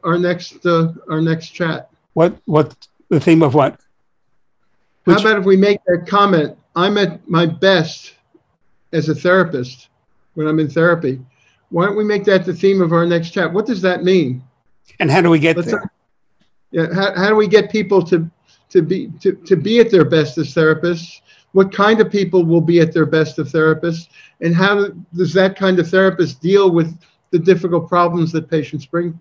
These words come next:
Speaker 1: bring to us?
Speaker 2: Yeah.
Speaker 1: And how does training fit into this?
Speaker 2: How does training
Speaker 1: How do we
Speaker 2: fit?
Speaker 1: train people?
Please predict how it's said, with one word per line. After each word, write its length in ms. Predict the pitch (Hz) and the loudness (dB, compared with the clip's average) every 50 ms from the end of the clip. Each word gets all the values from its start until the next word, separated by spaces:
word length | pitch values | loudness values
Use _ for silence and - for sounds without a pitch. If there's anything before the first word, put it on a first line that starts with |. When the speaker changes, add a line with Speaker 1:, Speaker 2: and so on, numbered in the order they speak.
| _ _ | _ _
Speaker 1:
bring 200 | - 170 175 165 | -6 -4 -4 -4
to 160 | 165 156 131 131 | -6 -8 -10 -10
us? 200 | 127 - - _ _ _ _ _ _ _ - | -12 -14 -20 _ _ _ _ _ _ _ -2
Speaker 2:
Yeah. 120 | - 196 175 | 0 0 2
Speaker 1:
And 80 | 147 | 2
how 100 | 160 180 180 | 2 2 2
does 180 | 180 165 165 | 2 0 -2
training 460 | - - - 202 190 190 190 190 170 - - | -4 -4 -2 0 0 0 0 -2 -2 0 2
fit 140 | 190 175 | 2 4
into 260 | 185 196 196 190 185 156 | 4 4 2 2 -2 -2
this? 220 | 127 127 123 123 | -2 -2 -4 -2
Speaker 2:
How 100 | - 170 | 0 0
does 140 | 165 170 165 | 0 0 0
training 300 | - 185 170 170 170 165 175 | 0 2 2 4 4 4 2
Speaker 1:
How 40 | |
do 60 | 180 180 | 2 0
we 60 | 170 | -2
Speaker 2:
fit? 100 | - - - | -4 -6 -4
Speaker 1:
train 140 | 190 190 - _ _ _ _ _ | -2 -2 -2 _ _ _ _ _
people? 280 | - - 135 131 - | -12 -12 -12 -12 -14